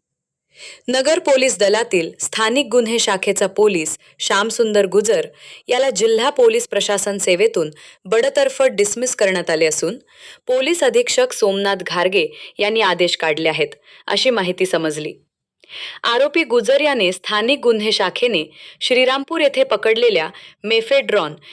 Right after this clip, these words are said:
या अंमली पदार्थ साठ्यातील काही अंमली पदार्थ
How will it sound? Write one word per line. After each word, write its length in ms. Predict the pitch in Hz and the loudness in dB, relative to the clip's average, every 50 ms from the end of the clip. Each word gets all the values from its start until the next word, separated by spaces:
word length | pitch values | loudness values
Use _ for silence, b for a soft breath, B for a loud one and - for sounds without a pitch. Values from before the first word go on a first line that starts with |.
| B B _ | B B _
या 120 | 233 240 - - | -2 -2 -2 -4
अंमली 380 | 226 220 240 254 277 285 311 | -8 -6 -2 0 0 2 0
पदार्थ 460 | 339 - 247 220 226 220 220 220 - 240 | 2 2 2 2 2 0 -2 0 -2 -2
साठ्यातील 640 | 226 - 196 180 175 - 220 220 220 185 165 156 - B B B B B _ | 0 0 -2 -2 0 0 -2 0 0 0 -2 -2 -6 B B B B B _
काही 240 | 247 240 233 277 - | -4 -2 -2 -2 -2
अंमली 420 | - 220 226 240 262 285 302 339 | -2 -4 -2 0 2 2 2 2
पदार्थ 480 | 339 247 208 196 208 220 254 - - | 2 0 0 0 0 -2 -2 0 0